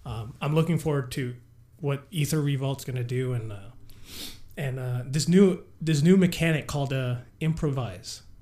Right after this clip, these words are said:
Um, do you wanna, do you wanna read that? What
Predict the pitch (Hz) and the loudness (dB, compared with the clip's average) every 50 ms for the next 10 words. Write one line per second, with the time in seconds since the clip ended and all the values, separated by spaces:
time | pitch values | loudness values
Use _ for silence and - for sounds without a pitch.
0 | - - - - - - - - - - - - - - 131 117 113 113 113 110 | -20 -20 -20 -20 -20 -20 -20 -20 -20 -20 -20 -20 -14 -10 -8 -8 -8 -8 -10 -12
1 | 110 131 156 143 139 139 147 170 208 247 254 226 180 - - 165 - 170 175 214 | -12 -12 -12 -10 -4 0 2 4 6 6 6 4 4 2 0 0 4 6 8 8
2 | 254 269 226 165 127 127 131 135 139 139 151 151 156 170 - - - - - - | 8 8 6 4 2 0 -2 -2 -2 -2 -2 -2 -2 -4 -6 -14 -18 -18 -16 -18
3 | - - - - 143 147 143 - | -18 -18 -12 -4 -4 -4 -4 -4